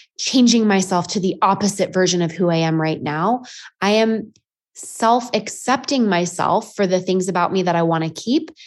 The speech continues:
And I'm evolving the things about me that I think I wanna change. And this is the process that I wanna continue to help you with. If you are wondering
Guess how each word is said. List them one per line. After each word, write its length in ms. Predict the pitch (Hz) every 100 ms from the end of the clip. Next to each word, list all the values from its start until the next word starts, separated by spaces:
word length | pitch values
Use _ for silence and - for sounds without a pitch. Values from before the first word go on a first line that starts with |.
| - -
And 180 | 196 196
I'm 200 | 190 196
evolving 840 | 202 180 165 180 220 269 240 202
the 100 | 180
things 280 | 185 175 170
about 280 | 165 156 170
me 160 | 185
that 160 | 190 165
I 100 | 160 - -
think 320 | 208 269 - -
I 100 | 175
wanna 340 | 165 165 165 165
change. 800 | - - 165 156 - - - - - - - -
And 180 | 185 185
this 200 | 226 247
is 100 | 233
the 100 | 226
process 460 | - 175 165 175 165
that 100 | 165
I 80 | 160
wanna 240 | 156 156
continue 560 | - 165 160 180 180 185
to 80 |
help 320 | 170 165 165 - -
you 320 | 165 165 160
with. 480 | 151 160 - - _ - - - -
If 140 | 185 190
you 160 | 196
are 480 | 190 185 190 180 - _ -
wondering 960 | 180 190 285 339 233 160 170 247 330